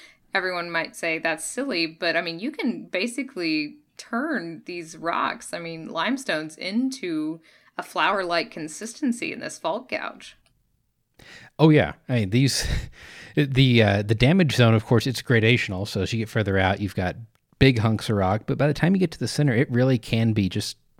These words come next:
Speaker 2: powder.
Speaker 1: Mm-hmm. Right, exactly. And those big hunks of rock are something that we call a breccia. So that's a type of sedimentary rock that you will,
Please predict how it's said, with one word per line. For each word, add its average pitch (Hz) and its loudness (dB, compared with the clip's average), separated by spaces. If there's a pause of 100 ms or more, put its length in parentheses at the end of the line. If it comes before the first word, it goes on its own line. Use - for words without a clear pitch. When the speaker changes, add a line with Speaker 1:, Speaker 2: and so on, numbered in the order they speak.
Speaker 2:
powder. 104 -6 (280)
Speaker 1:
Mm-hmm. 156 -10 (260)
Right, 165 -2
exactly. 160 -4
And 170 -10
those 196 -8
big 302 -2
hunks 220 -4
of 170 -6
rock 156 -4
are 175 -4
something 160 -10
that 156 -8
we 165 -8
call 151 -8
a 156 -8
breccia. 170 -6
So - -10
that's 165 -6 (320)
a - -10
type 190 0
of 185 -14
sedimentary 165 -6
rock 147 -8
that 151 -10
you 156 -8
will, 151 -12